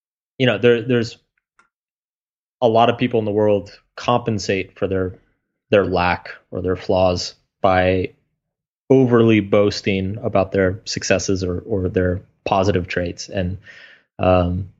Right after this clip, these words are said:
and I think people, people wrongly attribute that to confidence. You know, if somebody's like, "I'm the best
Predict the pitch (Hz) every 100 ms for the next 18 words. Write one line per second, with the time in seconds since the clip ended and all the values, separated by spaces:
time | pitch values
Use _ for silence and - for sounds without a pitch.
0 | _ _ _ _ _ _ _ _ _ -
1 | 110 104 110 95 - 120 117 107 95 -
2 | _ _ _ _ _ _ _ _ _ _
3 | _ _ _ _ _ _ _ _ _ -
4 | 135 127 113 107 123 113 107 113 123 127
5 | 123 113 107 101 - 110 110 101 95 -
6 | - 87 87 - - - - 92 92 92
7 | 98 101 - 98 98 95 98 95 - 147
8 | 151 139 113 123 123 -